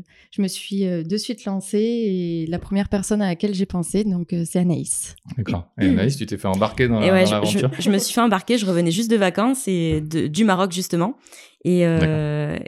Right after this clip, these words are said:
Speaker 3: et voilà, elle m'a proposé de, elle m'a dit, « J'ai, j'ai un projet, euh, à te proposer, un projet fou. » Comment ? <laughs> Comment ça, un projet
Speaker 1: C'est ça,
Speaker 3: fou ?
Speaker 1: oui.
Speaker 3: Et, euh, et elle m'a dit, « Bah, écoute, on s'appelle, on s'est appelé, euh, pendant de longues minutes. » Et,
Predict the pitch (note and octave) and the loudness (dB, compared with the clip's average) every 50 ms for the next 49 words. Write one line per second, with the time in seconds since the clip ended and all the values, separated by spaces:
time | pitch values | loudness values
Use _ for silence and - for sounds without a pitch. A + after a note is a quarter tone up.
0 | - - E3 D#3 D#3 D3+ D3+ D#3+ D#3+ E3 E3 - - D3+ D#3 F#3+ G3+ D#3+ D#3 D#3+ | -8 -6 -4 -4 -2 -4 -4 -4 -4 -6 -8 -6 -4 -2 -2 0 0 0 0 -2
1 | D#3 - - E3+ E3+ E3+ E3+ D#3 F#3 E3+ E3 E3 D#3 D3+ D3 C#3+ D3+ D3 - - | -2 0 -2 -2 0 0 0 0 0 -2 -2 -2 -2 -2 -2 -4 -6 -8 -10 -12
2 | - - - - F#3+ G3 F#3 G#3+ G#3+ G#3+ A3 G#3 - F#3 G3 F#3+ F#3+ F#3+ - G3+ | -14 -8 -4 -2 0 0 0 0 0 0 0 0 0 0 -2 -4 -4 -6 -4 -6
3 | F#3 E3+ F#3+ G#3 G3+ F#3+ E3+ D#3+ E3 E3 - - E3 D#3+ E3 D#3 D3+ A#3+ E4 E4+ | -4 -2 0 0 0 0 0 0 -2 -2 -4 -4 0 0 0 2 2 0 0 -2
4 | _ _ _ - - - - - F3+ F3+ - F#3+ F3 F3 F3 - - D4 F4 - | _ _ _ -20 -20 -10 -4 -2 -2 0 0 0 0 0 0 2 2 0 0 0
5 | - _ _ _ _ - - - A#3+ G3+ - F3 E3+ G3+ D#4+ - B3 A3 A3 G#3 | -4 _ _ _ _ -14 -6 -2 -2 0 2 2 2 2 2 2 2 2 2 0
6 | - - E3+ - D#4+ F4 - A#3+ A3 - D#4 C4+ F3 - C4 C4 C4+ C4 A3 A3+ | 0 -2 -2 0 0 0 -2 -2 2 2 4 4 6 6 4 6 6 4 2 0
7 | C#4+ - - C3 - - - G#3+ - G#3 G3+ G3 G3 G3 G3 G3 - - - - | -4 -6 -8 -8 -6 0 2 4 6 6 6 6 6 6 6 6 6 4 4 4
8 | F#3 F#3+ F#3 F3+ F#3+ F3+ F3+ F3 A3 G#3 G3 F3 E3 - A3+ G#3 G3 F#3 F3 F3 | 2 4 4 4 2 0 0 -2 -2 -2 -2 -2 -2 -4 -6 -6 -4 -2 -2 -2
9 | E3+ E3 D#3+ - A3+ C#4+ C#4+ A3+ F#3+ - - F3+ E3+ E3 - D#3+ F#3+ B3+ C#4+ C4 | -2 -2 0 0 2 2 2 0 -2 -2 -2 -2 -2 -2 -2 -2 0 0 0 0
10 | G#3+ F3+ E3+ E3 D#3+ D#3+ - - D#3+ D#3+ D#3 D#3 D3+ D3+ D#3 D#3 D#3 D#3 D3+ D#3 | 0 0 0 -2 -4 -6 -6 -6 -6 -6 -4 -6 -6 -6 -6 -6 -6 -4 0 0
11 | - D#3 A3 D#4 E4+ D4+ C4 A3+ B3+ F4+ A#4+ - - A#3 G#3+ G3 F#3 | 2 2 4 4 6 6 6 6 4 2 2 0 0 0 2 2 2